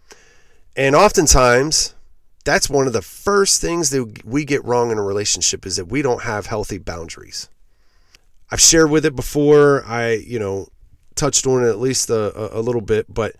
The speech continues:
I, I had been married previously, and a-, a-, as, as a, as a marriage that did not work, um, I, I will tell you, we at least, we tried counseling, and, and the counselor talked about the importance of boundaries and setting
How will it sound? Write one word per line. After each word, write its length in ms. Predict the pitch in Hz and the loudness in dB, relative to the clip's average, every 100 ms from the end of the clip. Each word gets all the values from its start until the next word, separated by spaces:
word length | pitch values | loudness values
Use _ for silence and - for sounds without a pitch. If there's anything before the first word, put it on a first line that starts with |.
| _ - - - - | _ -20 -20 -18 -12
I, 120 | 123 - | -10 2
I 140 | 139 | 4
had 120 | 190 | 6
been 180 | 156 170 | 6 6
married 320 | 147 196 156 | 6 6 4
previously, 720 | - 107 87 80 - 82 - - - - _ - - - _ - | 2 -4 -4 -2 0 0 -8 -16 -20 -20 _ -20 -20 -20 _ 0
and 480 | 120 123 120 113 - _ _ _ _ _ - - | 4 4 2 -2 -14 _ _ _ _ _ -20 -12
a-, 60 | |
a-, 320 | 110 - 113 110 | -10 -6 -6 0
as, 240 | 123 113 | 0 0
as 300 | 113 120 117 | -2 0 2
a, 200 | 117 107 | 2 2
as 140 | 113 113 | 0 -2
a 40 | |
marriage 300 | 117 135 127 | 2 2 2
that 160 | 113 101 | -4 -2
did 140 | 123 | -2
not 320 | 113 120 139 | 2 2 0
work, 360 | 98 104 147 - | 0 -2 -2 -4
um, 320 | 113 113 104 _ 92 | -4 -4 -4 _ -20
I, 300 | 95 101 101 | -18 -16 -10
I 60 | 110 | -6
will 160 | 107 | -6
tell 220 | 107 127 123 | -4 -2 -2
you, 220 | 131 127 | -4 -6
we 180 | 135 151 | -2 -2
at 80 | |
least, 320 | 135 180 - - - - - | -2 -2 -4 -4 -20 -18 -6
we 80 | 160 | 2
tried 320 | 185 208 262 | 4 4 2
counseling, 540 | 113 95 - 80 55 _ - - - - | 0 0 -4 -6 -14 _ -20 -20 -20 -6
and, 260 | 107 101 - - | -6 -6 -12 -6
and 140 | 117 113 | -4 -2
the 40 | |
counselor 460 | - 151 160 117 104 | 2 2 2 -2 0
talked 320 | 143 139 - | 0 0 -2
about 280 | 98 98 104 | -4 -6 -4
the 80 | |
importance 500 | 117 - 98 90 - | -6 -4 -6 -4 -6
of 180 | - 104 | -6 -6
boundaries 560 | 143 143 135 82 73 - | -2 0 0 -4 -6 -6
and 120 | 95 | -2
setting 400 | - 90 92 | -2 -2 -6